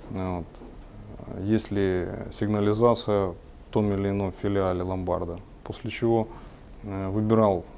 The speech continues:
необходимый момент для разбоя, вот, воспользовавшись этим, совершал данное преступление. Вот. Несмотря на то, кто перед ним находится, женщина, вот, либо девушка, даже применял физическое насилие, избивал.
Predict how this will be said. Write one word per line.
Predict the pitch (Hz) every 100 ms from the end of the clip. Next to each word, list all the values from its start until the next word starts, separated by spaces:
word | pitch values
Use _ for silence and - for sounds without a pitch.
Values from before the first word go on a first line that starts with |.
| - -
необходимый | 110 101 - 110 107 120 101
момент | 104 107 98 92
для | 95
разбоя, | 104 107 131 127 104 - - - - - - - - - -
вот, | 101 98 90 -
воспользовавшись | 104 - 120 104 101 - 95
этим, | - 113 95 80
совершал | - 95 - 107 92 - - - -
данное | 98 101 98
преступление. | 90 95 - - - - - - - - -
Вот. | 101 101 95 -
Несмотря | 127 107 120 123 123 117 117 107 95 92 - - - -
на | 104
то, | - 104 95
кто | - 104
перед | 107 104
ним | 104
находится, | 104 98 107 95 - 98
женщина, | 107 117 107 101 98 92 - - - - - -
вот, | 104 98
либо | 107 104
девушка, | 101 117 117 104 104 95 92 101
даже | 101 98
применял | 95 113 110 104 95 92 92 -
физическое | 110 110 104 104
насилие, | 101 101 - 123 110
избивал. | 107 107 110 107 104